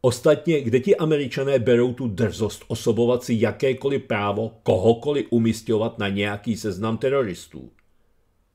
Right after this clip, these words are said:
Na začátku jsem řekl, že mě současné olympijské hry vůbec neberou.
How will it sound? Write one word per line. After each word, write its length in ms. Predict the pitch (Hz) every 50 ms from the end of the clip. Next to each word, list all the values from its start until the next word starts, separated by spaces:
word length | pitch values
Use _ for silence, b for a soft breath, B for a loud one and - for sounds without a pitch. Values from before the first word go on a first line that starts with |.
| _ _ _ _ _ _ _ _ _ _ _ _ _ _ _ _ _ _ _ _ _ _
Na 140 | 113 120 120
začátku 480 | 113 151 - - 175 160 156 160 170 151
jsem 240 | - - 156 135
řekl, 460 | 117 131 123 120 - 143 135 139 135 -
že 180 | - 113 117 120
mě 160 | 127 131 117
současné 720 | - - - 123 127 120 - 139 131 - - 139 135 135 -
olympijské 720 | 120 120 123 123 117 117 123 117 117 - - 120 113 104
hry 180 | 95 107 110 98
vůbec 400 | 90 110 110 104 117 117 - -
neberou. 460 | 113 107 101 113 98 90 80 82